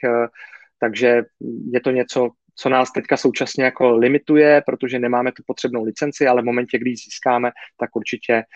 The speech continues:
chceme jít do, do zahraničí. Takže pak se konečně staneme tím startupem, který opravdu bude mít ty evropské ambice minimálně.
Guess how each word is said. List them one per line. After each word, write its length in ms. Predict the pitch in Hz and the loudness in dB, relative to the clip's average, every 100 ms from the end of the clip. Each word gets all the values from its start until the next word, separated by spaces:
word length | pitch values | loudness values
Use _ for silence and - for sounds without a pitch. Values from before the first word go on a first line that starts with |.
| - | -20
chceme 360 | - - 113 113 | -8 0 2 2
jít 280 | 107 113 107 | 0 -4 -6
do, 380 | 110 110 107 107 - | -4 0 0 -2 -4
do 340 | 113 110 107 104 | 0 0 0 -2
zahraničí. 540 | 113 104 110 92 - _ _ _ _ _ | -2 -2 -4 -6 -12 _ _ _ _ _
Takže 180 | - 107 - | -4 0 0
pak 140 | 139 | 0
se 120 | - | 0
konečně 360 | 151 131 131 135 | 2 2 2 -2
staneme 340 | - 127 123 | 2 4 4
tím 140 | 123 131 | 2 -2
startupem, 580 | - 120 117 120 117 113 | 2 0 2 0 0 -2
který 300 | - 113 113 | 0 2 2
opravdu 440 | 110 - 110 110 | 0 -2 -2 -2
bude 180 | 107 107 | -2 -4
mít 160 | 107 - | -6 -4
ty 100 | 123 | -4
evropské 480 | 120 113 110 - - | 0 -2 -4 -8 -10
ambice 340 | - - - - | -10 -14 -14 -18
minimálně. 320 | - - - | -20 -20 -20